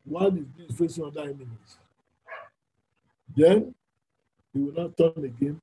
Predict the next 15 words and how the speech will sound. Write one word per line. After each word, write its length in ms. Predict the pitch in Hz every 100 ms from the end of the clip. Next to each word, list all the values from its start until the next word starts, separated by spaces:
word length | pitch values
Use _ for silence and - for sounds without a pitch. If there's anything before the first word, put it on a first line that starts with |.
| _
against 380 | 131 120 160 -
them. 1300 | - _ _ _ _ _ _ _ _ _ _ _ 139 143
Having 260 | 170 202 190
taken 280 | 185 185
care 160 | 175 180
of 140 | 139
those 240 | 147 160 - -
other 160 | 151 151
enemies, 440 | 139 - _ _ _ _ _
he 60 |
will 100 | 135
not 180 | 139 165 -
turn 160 | 160 139
against 200 | 123 113
them. 340 | - _ -